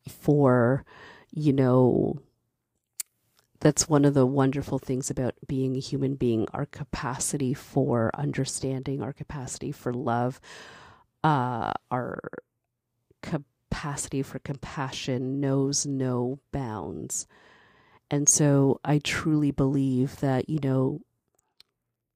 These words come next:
uh, the white children that hear the stories of enslavement aren't going to hate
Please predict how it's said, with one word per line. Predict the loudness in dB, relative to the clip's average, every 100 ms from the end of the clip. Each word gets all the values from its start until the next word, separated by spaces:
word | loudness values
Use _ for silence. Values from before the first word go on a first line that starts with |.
| _ _ _ _ _ _ _ 0
uh, | 0 0 -6 -12 2
the | 4 6 4 2 0 -4 -8 -14 _ _ _ _ _
white | -8 -2 0 0 -2 _ -16 -16 _ _ _ _
children | -2 -2 0 0 2 0 0 0 0 -2
that | -4 -4
hear | -2 2 2
the | 2
stories | 0 0 0 0 0 -4
of | -6 -4
enslavement | -4 -4 -6 -2 -2 -2 -2 -2 -4 -8 -16 -20 -20 -20 -20 _ _ _ _ _
aren't | 2 2 2
going | 4 4 4
to | 0
hate | -2 -6 0 0 0 -6